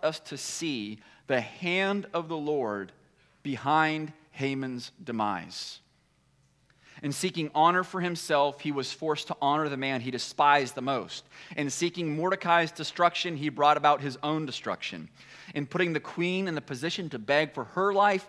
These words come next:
he was forced to beg for his life. In building gallows to have Mordecai executed,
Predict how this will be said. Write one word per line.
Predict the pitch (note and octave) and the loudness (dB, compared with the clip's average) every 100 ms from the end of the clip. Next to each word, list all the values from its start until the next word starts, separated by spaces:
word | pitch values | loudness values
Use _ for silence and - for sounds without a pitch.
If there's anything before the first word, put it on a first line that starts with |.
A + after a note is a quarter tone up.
| - - | -16 -18
he | - F3 | -6 -2
was | E3 - | -2 -2
forced | - E3 D3+ | -4 -4 -4
to | D#3+ | -6
beg | C3 D#3 D3+ D3 | 4 6 6 2
for | D3+ | -8
his | - F#3 D3+ | 0 2 2
life. | A2 G2 F#2+ - - - - | -4 -6 -6 -12 -20 -20 -8
In | D3+ | -6
building | C#3+ D#3+ D3+ C3+ | 0 2 0 2
gallows | D#3 E3 F#3 F#3 F#3 | 6 6 6 0 -2
to | F3 | -2
have | D3 C#3 | 2 2
Mordecai | B2+ C#3 F3+ G3 G3+ F3+ | 0 -2 -2 0 2 4
executed, | F3 F#3 F#3 - F3+ F#3 | 4 2 -4 -6 -2 -2